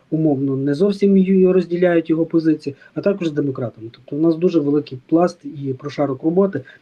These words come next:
який нам потрібно буде здійснювати. Ну, а хамство, ну, що я можу сказати? В даному випадку, ну, я думаю, що це не останній раз, на жаль, ну, ми будемо чути подібні колкості, але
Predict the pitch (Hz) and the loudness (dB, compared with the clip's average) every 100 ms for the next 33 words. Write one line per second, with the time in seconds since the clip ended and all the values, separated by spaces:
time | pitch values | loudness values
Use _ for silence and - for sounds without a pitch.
0 | - 135 127 160 143 135 147 143 127 127 | -10 -4 0 0 -2 -4 -4 -4 -6 -4
1 | 123 117 113 - 110 110 113 - - _ | -6 -8 -14 -14 -18 -18 -20 -20 -20 _
2 | 233 277 254 254 160 - 151 170 - 165 | 4 4 4 2 0 0 -2 -2 0 -2
3 | 127 117 - 120 117 - 117 160 180 165 | -2 -8 -18 -16 -14 -14 -6 0 2 2
4 | 151 160 151 - 127 127 - _ _ - | 0 -2 -8 -6 -6 -6 -10 _ _ -6
5 | 143 120 143 156 156 147 139 - 131 127 | -4 -2 -2 0 0 -2 -6 -6 -6 -6
6 | _ _ _ - 185 165 156 - 151 180 | _ _ _ -2 0 0 -6 -6 0 2
7 | 175 170 _ - 196 - 196 190 160 170 | 2 -4 _ -6 -4 0 2 4 4 2
8 | 175 - 147 131 135 127 _ _ _ _ | -2 -4 -2 -2 -2 -6 _ _ _ _
9 | - 147 120 131 135 143 143 131 165 165 | -6 -4 -2 -4 -2 -2 -2 -2 -2 -2
10 | 120 120 127 120 123 - _ - 131 123 | -4 -8 -8 -6 -10 -12 _ 0 0 -2
11 | 123 - 120 160 | -12 -12 -10 -8